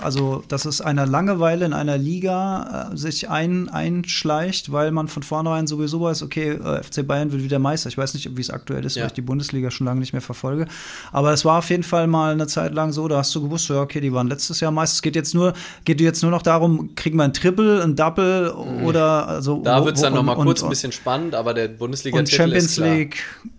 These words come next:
Speaker 1: Ja, ja, ja. Und das ist, ähm, ja, das, ähm, ob man da noch so dann richtig die Freude daran hat, wenn man gewinnt,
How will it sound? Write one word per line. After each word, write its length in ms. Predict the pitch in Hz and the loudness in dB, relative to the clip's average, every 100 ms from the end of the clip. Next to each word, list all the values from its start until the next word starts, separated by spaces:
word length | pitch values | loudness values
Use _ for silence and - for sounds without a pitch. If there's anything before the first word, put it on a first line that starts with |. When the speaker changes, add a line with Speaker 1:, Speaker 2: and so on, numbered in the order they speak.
| _ - - | _ -10 -2
Speaker 1:
Ja, 200 | 131 123 | 0 0
ja, 140 | 120 | 0
ja. 260 | 117 113 113 | 0 -2 -4
Und 300 | - 120 110 | -4 -6 -4
das 140 | 120 | -6
ist, 260 | 165 - - | -6 -6 -4
ähm, 400 | 147 135 139 127 | -4 -2 -2 -2
ja, 240 | 127 202 | -2 -4
das, 280 | 151 - - | -6 -10 -10
ähm, 520 | 123 127 139 127 123 - - - - - | -10 -8 -8 -8 -8 -12 -20 -20 -20 -10
ob 160 | 139 - | -6 0
man 160 | 135 | 2
da 140 | 131 139 | 2 2
noch 240 | 165 165 | 0 -4
so 180 | - 147 | -2 -2
dann 340 | 135 139 131 123 | 0 0 -2 -2
richtig 400 | 151 139 - 170 | -4 -4 -6 -6
die 100 | 160 | -8
Freude 400 | - 127 147 180 | -2 -2 0 0
daran 380 | 165 165 165 | 0 0 -2
hat, 100 | 170 | -4
wenn 80 | 165 | -4
man 180 | 170 170 | -2 -2
gewinnt, 440 | 165 165 190 208 | -2 -2 -2 -4